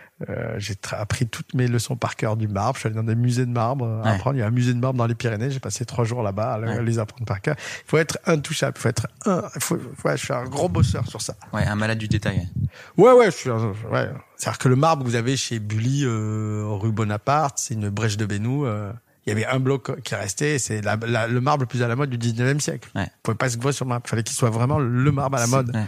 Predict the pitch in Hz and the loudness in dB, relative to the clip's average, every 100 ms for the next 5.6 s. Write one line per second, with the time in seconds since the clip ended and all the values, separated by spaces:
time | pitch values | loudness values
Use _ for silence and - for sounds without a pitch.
0 | - - - 127 143 123 - 127 - 113 | 2 2 2 2 2 2 0 -2 -4 -8
1 | 98 - 110 98 120 117 110 151 160 - | -8 -6 -4 -2 -2 -2 0 0 0 -2
2 | 139 131 127 123 104 117 139 147 117 - | -2 -2 0 0 -2 -2 -2 -2 -4 -4
3 | 123 139 127 117 _ - 120 120 120 127 | -6 -4 -6 -10 _ -8 -4 -2 0 0
4 | 123 156 160 - 113 120 127 139 120 127 | 2 0 0 -4 -4 -2 -2 -4 -4 -4
5 | 123 120 113 - 104 | -2 -4 -6 -10 -12